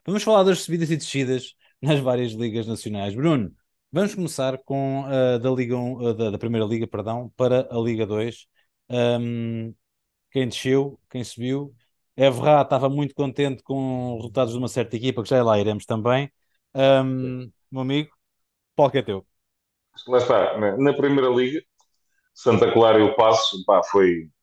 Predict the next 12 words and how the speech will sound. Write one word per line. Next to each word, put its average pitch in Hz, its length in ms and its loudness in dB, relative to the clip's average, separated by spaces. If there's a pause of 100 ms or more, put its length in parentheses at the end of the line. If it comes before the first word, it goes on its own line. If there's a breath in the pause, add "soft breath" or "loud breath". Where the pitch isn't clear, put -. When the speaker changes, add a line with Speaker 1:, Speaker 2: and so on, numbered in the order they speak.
(960)
Speaker 2:
Foi 107 220 2
sem, 107 600 0
foi 117 120 0
sem 113 180 -2
espinhas 123 560 -2
e 101 120 0
já, 101 260 0
já 101 140 -2
era 104 160 -2
mais 107 200 -4
que - 140 -16
esperado. 98 360 -2